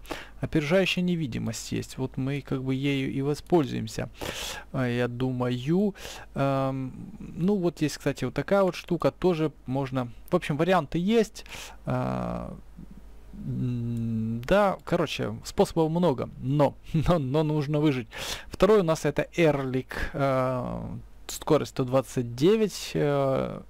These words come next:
и он эпический. <laughs> У нас нету никакого описания противников, очень странно, да, то есть это вот у нас очень шустрые противники с подменой, вот так, это то, что их объединяет,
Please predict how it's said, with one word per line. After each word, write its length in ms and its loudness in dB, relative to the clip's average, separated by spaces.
и 100 2
он 200 2
эпический. 520 -4
<laughs> 140 4
У 60 -2
нас 220 2
нету 280 4
никакого 460 4
описания 460 2
противников, 720 2
очень 280 -2
странно, 420 0
да, 240 4
то 100 -14
есть 140 -12
это 180 0
вот 240 -2
у 40 -4
нас 200 -2
очень 260 0
шустрые 340 2
противники 500 0
с 60 -4
подменой, 540 2
вот 120 -6
так, 220 -4
это 160 -2
то, 120 0
что 160 -4
их 160 -2
объединяет, 720 0